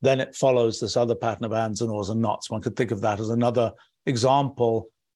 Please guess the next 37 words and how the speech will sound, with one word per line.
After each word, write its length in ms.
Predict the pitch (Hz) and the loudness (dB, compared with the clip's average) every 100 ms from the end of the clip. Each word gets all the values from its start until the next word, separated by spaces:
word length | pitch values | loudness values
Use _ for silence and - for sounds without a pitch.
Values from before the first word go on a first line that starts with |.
| - | -4
of 300 | 127 117 - | -2 -2 -4
kind 180 | - 127 | -2 0
of 80 | 113 | 2
a 80 | 117 | 0
rule-based 720 | 113 139 120 117 113 - - | 2 2 2 2 0 -4 -2
system. 540 | 160 - - 90 87 - _ _ _ - | -2 -2 -6 -8 -10 -14 _ _ _ -2
And 140 | 120 | 2
by 160 | 156 139 | 4 4
the 80 | |
way, 340 | 135 151 117 113 110 | 2 4 2 0 0
by 240 | 120 127 117 | 2 2 2
the, 420 | 120 117 120 - - | -2 -2 -4 -8 -6
uh, 260 | 113 104 110 | -4 -2 0
eighteen 360 | 143 - 139 120 | -2 0 -2 -2
thirties, 840 | - - 170 165 113 110 104 - _ _ _ - | -2 4 4 4 0 0 -2 -8 _ _ _ -2
when 220 | 120 110 | 0 2
George 340 | 127 135 98 | 2 2 0
Boole 400 | 131 143 123 117 | 0 2 4 2
had 160 | 110 120 | 0 -2
sort 180 | 123 117 | 0 0
of 140 | - | -4
cleaned 380 | - 147 143 131 | -4 0 2 2
up 280 | 127 - - _ _ _ _ - | 2 -2 -12 _ _ _ _ -4
the, 240 | 120 - | -2 0
and 160 | 120 123 | 0 0
mathematicized 1120 | 123 135 139 147 - - 110 110 104 - - _ _ - | 0 2 2 2 -2 0 0 0 -4 -8 -18 _ _ -4
the 60 | |
notion 260 | 123 117 131 | -2 0 -2
of 80 | 110 | 0
logic, 420 | 123 123 110 - | 0 2 -4 -6
had 160 | 107 - | -10 -4
come 160 | 123 | 0
up 220 | 120 - | 0 -2
with, 240 | 110 95 - - | -6 -6 -8 -8
uh, 80 | 113 | -2
with, 340 | 113 104 - | 0 -2 -2
uh, 260 | 113 104 | 0 0